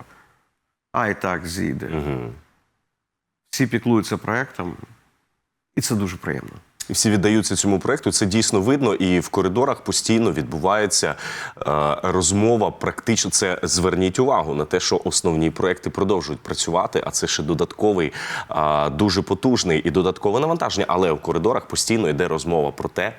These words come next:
Speaker 2: як, що, хто із дітей прийде далі, е, які цікавинки їм запропонувати, як з ними правильно з-, е, попрацювати в тих чи інших обставинах. Е, я дякую вам за, м, е, розмову і за цю потужну роботу.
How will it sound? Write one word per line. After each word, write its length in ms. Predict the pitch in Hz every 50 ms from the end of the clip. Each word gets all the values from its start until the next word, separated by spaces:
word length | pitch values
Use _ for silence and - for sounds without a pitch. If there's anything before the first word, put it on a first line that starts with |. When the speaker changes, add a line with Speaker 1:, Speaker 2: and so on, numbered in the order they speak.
| - -
Speaker 2:
як, 420 | 71 69 85 82 82 87 - -
що, 360 | - - - - - 92 90 - - - - - -
хто 300 | - - - - 104 104
із 140 | 110 101 87
дітей 340 | 87 92 92 - 104 95 95
прийде 440 | 92 - - 98 95 92 90 101 90
далі, 420 | 82 92 90 85 85 85 90 87 - - - - - -
е, 260 | 87 92 87 82 - -
які 480 | 87 98 98 - - 113 113 110 110
цікавинки 640 | - - 101 - - 101 101 101 101 98 - - 101
їм 260 | 85 82 98 104 92
запропонувати, 960 | 95 98 - 95 95 - 104 104 101 98 92 90 85 85 87 - 104 92 - - - - -
як 360 | 90 78 85 110 104 110 98
з 80 | 92 104
ними 220 | 110 104 104 101
правильно 520 | 90 110 110 101 98 95 95 92 90 90 90
з-, 120 | 90 87 -
е, 140 | 92 87 85
попрацювати 640 | - 98 - - - - - 107 101 104 - 113
в 80 | - -
тих 320 | - - 120 117 113 -
чи 120 | - - 98
інших 540 | - - 101 92 92 - - 90 - - -
обставинах. 640 | - - - - 80 73 65 73 71 73 - -
Е, 260 | 92 90 85 82 85 85
я 80 | 82 101
дякую 300 | 95 104 95 - 101 95
вам 140 | 92 92 95
за, 560 | 85 95 90 87 85 85 85 85 85 85 82 - -
м, 160 | 87 87 85
е, 280 | 85 85 82 80 73 -
розмову 520 | 90 85 92 90 82 92 101 98 90 85 -
і 60 | 85
за 160 | 80 - 90
цю 160 | 82 - - 85
потужну 480 | - 92 - - 90 82 - 87 87
роботу. 440 | 90 95 98 107 110 113 - 143 151